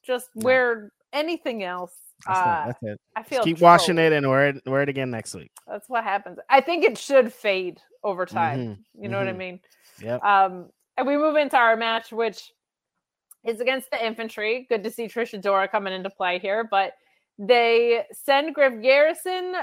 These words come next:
Speaker 1: to the floor before hitting that awesome double Russian leg sweep. I love the way that they use that. Uh, and Maria has the referee distraction, but Trish Adora comes in and chases her off. So Cole Carter with the rope assisted roll up,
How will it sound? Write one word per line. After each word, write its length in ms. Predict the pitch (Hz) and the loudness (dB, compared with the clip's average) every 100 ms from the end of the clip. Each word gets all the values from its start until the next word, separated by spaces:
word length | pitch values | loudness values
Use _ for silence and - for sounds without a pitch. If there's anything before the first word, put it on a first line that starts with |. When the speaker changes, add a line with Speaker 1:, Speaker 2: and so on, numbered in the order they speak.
| 214 | -8
Speaker 1:
to 120 | 254 226 | -6 -4
the 120 | 185 | -6
floor 400 | - 240 262 269 | -6 0 2 2
before 440 | 226 226 220 214 | -2 -6 -2 0
hitting 400 | 214 233 226 220 | 0 -2 -2 0
that 240 | 208 196 - | 0 0 0
awesome 480 | 190 196 202 202 202 | -2 -2 -2 -4 -4
double 320 | 190 180 180 | -4 -4 -4
Russian 320 | 180 202 196 180 | -4 -6 -6 -6
leg 180 | 180 - | -6 -6
sweep. 240 | 202 190 | -10 -8
I 100 | 180 | -6
love 320 | 185 196 190 | 0 0 0
the 60 | 185 | -2
way 120 | 185 180 | -4 -4
that 180 | 175 | -6
they 80 | 170 | -8
use 260 | 180 196 196 | -8 -8 -2
that. 280 | 208 202 - _ _ _ - | 0 0 -4 _ _ _ -2
Uh, 200 | 196 208 196 | 2 2 2
and 300 | 208 196 202 | -2 -4 -8
Maria 480 | 233 233 240 247 240 | 0 2 4 4 4
has 240 | 226 220 220 | 2 -2 -2
the 80 | 208 | -2
referee 440 | 214 208 220 262 | -2 -2 -6 -4
distraction, 760 | 240 - 220 220 - 294 370 381 _ _ _ | -6 -2 0 0 -2 -6 -6 -12 _ _ _
but 100 | 220 | -6
Trish 280 | - 247 233 | -2 -4 -4
Adora 280 | 220 226 226 | -2 -2 -2
comes 200 | 254 254 | -6 -6
in 60 | 269 | -8
and 140 | 320 - | -8 -6
chases 400 | 240 254 269 - | -4 -4 -8 -4
her 200 | 302 214 | -2 2
off. 380 | 247 370 320 - - - | 4 6 4 0 -16 -2
So 480 | 226 208 202 202 - _ _ _ - | 2 4 4 0 -8 _ _ _ 0
Cole 200 | 349 339 | 0 4
Carter 340 | 330 320 330 | 6 6 4
with 140 | 311 | 0
the 100 | 269 | -2
rope 280 | 233 262 294 214 | 0 0 0 -4
assisted 480 | 220 - 269 196 180 | -8 -8 -10 -10 -4
roll 320 | 196 226 226 | 0 2 4
up, 220 | 220 | 4